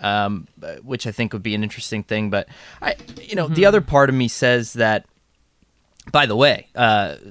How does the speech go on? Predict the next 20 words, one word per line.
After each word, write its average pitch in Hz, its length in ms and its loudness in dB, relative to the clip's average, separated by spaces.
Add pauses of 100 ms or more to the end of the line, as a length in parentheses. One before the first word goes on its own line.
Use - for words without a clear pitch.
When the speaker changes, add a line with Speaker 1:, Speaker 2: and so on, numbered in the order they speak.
(280)
Speaker 1:
picking 127 300 0
up 117 220 2
the 117 160 -6
fifth - 260 -2
year 110 120 2
option 113 320 2
first 120 320 0
reported 104 520 -2
by, 92 420 0
uh, 92 440 -8 (140)
good 113 160 0
friend 104 340 -2
and 90 100 -6
former 95 280 -6
colleague 98 380 -2
Jonathan 90 420 -4
Jones. 101 340 -8
So 80 220 -12
nice, 92 340 -8
uh, 87 220 -6